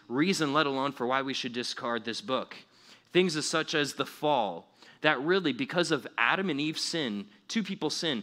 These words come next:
the rest of humanity is cursed because two people messed up. How could a good God do that? That seems messed up. Or how about the flood? God killing all the innocent women and children that are found on earth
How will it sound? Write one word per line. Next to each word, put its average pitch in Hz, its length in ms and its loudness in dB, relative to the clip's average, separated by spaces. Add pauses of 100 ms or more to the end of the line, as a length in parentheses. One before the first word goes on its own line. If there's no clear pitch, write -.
(200)
the 131 140 2
rest 135 340 -2
of 170 140 2
humanity 139 680 -2
is - 140 -4
cursed 123 320 -6
because 135 300 -6
two - 260 -6
people 147 320 -6
messed 107 340 -4
up. 110 280 -4 (680)
How 214 160 2
could 180 160 0
a 147 60 2
good 127 280 -4
God 120 300 0
do 113 220 -2
that? 101 340 -2 (300)
That 180 160 4
seems 151 280 -2 (140)
messed 135 460 0
up. 120 200 2 (300)
Or 156 140 0
how 190 160 8
about 190 200 2
the 175 80 2
flood? 165 520 2 (560)
God 147 420 6 (320)
killing 175 640 2 (160)
all 208 260 4
the 165 220 -2
innocent 175 560 0
women 175 400 2
and 123 120 0
children 156 440 0
that 151 140 2
are 139 80 0
found 185 360 0
on 156 260 0
earth 160 200 4